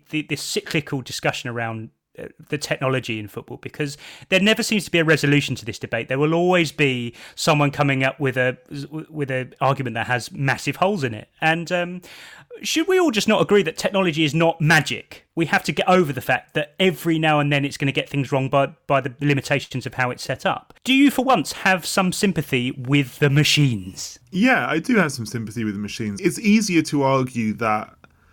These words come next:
Speaker 2: the technology is infallible rather than the technology as a person watching a screen. Like, people like to think that the, like, people get kind of short-circuited by the idea that V A R is ultimately just a man in a box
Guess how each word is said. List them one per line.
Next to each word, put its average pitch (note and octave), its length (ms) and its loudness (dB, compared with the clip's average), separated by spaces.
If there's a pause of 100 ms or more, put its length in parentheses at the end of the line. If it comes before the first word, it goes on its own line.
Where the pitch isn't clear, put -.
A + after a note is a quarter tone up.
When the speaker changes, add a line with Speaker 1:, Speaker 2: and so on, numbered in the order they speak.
(160)
Speaker 2:
the B2 100 -4
technology A#2+ 640 -2
is G2+ 100 -2
infallible G2 760 -6
rather G#2 340 -2
than G2 280 -6
the G#2+ 120 -8
technology G#2 500 -8
as G2 80 -6
a G2 60 -12
person G#2 400 -6
watching G2+ 300 -10
a F#2+ 40 -8
screen. G2 480 -10 (120)
Like, A2+ 160 -8
people C3+ 240 -2
like A#2 200 -2
to G#2+ 60 -16
think G#2+ 360 -4
that A2 120 -8
the, G#2 220 -4 (500)
like, A#2+ 180 -6 (680)
people D3+ 420 -2
get - 360 -4
kind C3 220 -4
of A2 80 -4
short-circuited A2 760 -4
by G#2 160 -2
the G#2 120 -2
idea G2+ 360 -2
that G2+ 120 -8
V G#2+ 140 -4
A G2 180 0
R F#2+ 420 -4 (500)
is A2 160 -4
ultimately G#2 480 -4
just G2+ 240 -8
a G2+ 40 -6
man G2 280 -2
in F#2+ 80 -4
a F#2 40 -6
box - 640 -8